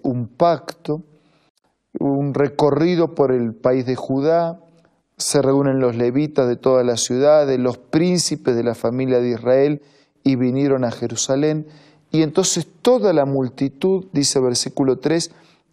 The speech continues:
hizo un pacto con el rey en la casa de Dios.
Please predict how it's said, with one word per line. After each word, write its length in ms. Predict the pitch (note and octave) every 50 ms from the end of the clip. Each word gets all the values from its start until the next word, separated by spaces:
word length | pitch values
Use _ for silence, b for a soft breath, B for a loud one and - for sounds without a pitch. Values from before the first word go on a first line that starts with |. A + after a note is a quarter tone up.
| _
hizo 320 | - F3 F#3 F3 - - F3
un 100 | D#3 C#3+
pacto 720 | C#3+ - E3 E3+ E3+ E3+ E3+ - - D3+ C3 - - -
con 260 | - - G#3+ A#3 A3
el 200 | G#3+ G3+ F#3 E3+
rey 460 | D3+ D3+ D3 D3 D3 D3+ - - - -
en 200 | - D#3+ E3 E3
la 180 | D3+ C#3+ C3+ C#3+
casa 320 | - C#3+ C3+ - - C3
de 160 | B2 A#2 A2 G#2+
Dios. 420 | - - - - - - - _